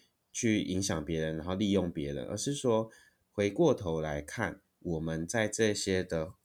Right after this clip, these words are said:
人我的关系里面要做的事情是什么？也许对方要的并不是我们，呃，花钱做的一个赠品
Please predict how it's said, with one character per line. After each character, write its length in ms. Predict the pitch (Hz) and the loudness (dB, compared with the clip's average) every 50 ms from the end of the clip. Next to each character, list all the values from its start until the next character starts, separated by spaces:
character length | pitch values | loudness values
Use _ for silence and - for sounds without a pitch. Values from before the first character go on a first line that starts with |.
| _ _ _ _ _ - | _ _ _ _ _ -4
人 200 | 92 87 87 110 | -2 0 2 4
我 200 | 120 107 85 73 | 4 2 2 2
的 40 | 73 | 0
关 300 | 76 - 90 90 87 87 | -2 -2 -2 0 0 -2
系 220 | - - - 92 | -2 -4 -2 -2
里 120 | 87 78 71 | -2 -2 -2
面 200 | 78 85 85 87 | -2 -2 0 0
要 160 | 90 92 90 | 0 -2 -4
做 280 | 85 - - 104 90 80 | -6 -4 -2 0 0 0
的 120 | 80 76 | -2 -4
事 180 | - - 92 85 | -6 -6 -8 -8
情 180 | - - 65 | -8 -8 -8
是 140 | - - 85 | -8 -8 -6
什 180 | - - 60 - | -6 -8 -8 -10
么？ 140 | - - _ _ - - - _ - | -12 -16 _ _ -20 -20 -20 _ -2
也 220 | 95 98 110 131 | 2 4 4 4
许 360 | 147 147 - - 117 107 90 | 4 2 -2 -2 0 0 0
对 240 | 76 - 117 113 104 | 0 2 4 4 4
方 320 | - - 95 92 90 90 87 | 4 2 0 0 0 0 0
要 220 | 101 101 95 87 | 0 2 2 2
的 140 | 87 90 - | 0 -2 -6
并 260 | - - 92 90 85 | -4 -6 -4 -4 -4
不 100 | 80 78 | -4 -6
是 200 | 73 - 98 92 | -8 -2 -2 0
我 120 | 85 78 | 0 0
们， 300 | 76 73 71 69 67 64 - _ _ _ _ _ _ _ | -2 -4 -6 -6 -8 -10 -14 _ _ _ _ _ _ _
呃， 340 | - 170 165 76 73 76 - | -8 -8 -6 -6 -8 -10 -6
花 220 | - 196 190 - | -2 0 0 2
钱 280 | 185 - - 78 73 76 | 0 0 -2 -2 -4 -4
做 200 | 73 92 90 80 | -4 -4 -4 -2
的 120 | 80 73 | -2 -4
一 40 | - | -4
个 120 | - 76 | -4 -8
赠 300 | 73 - - 95 76 73 | -8 -2 -2 -2 -2 -2
品 180 | - - - - | -6 -10 -16 -20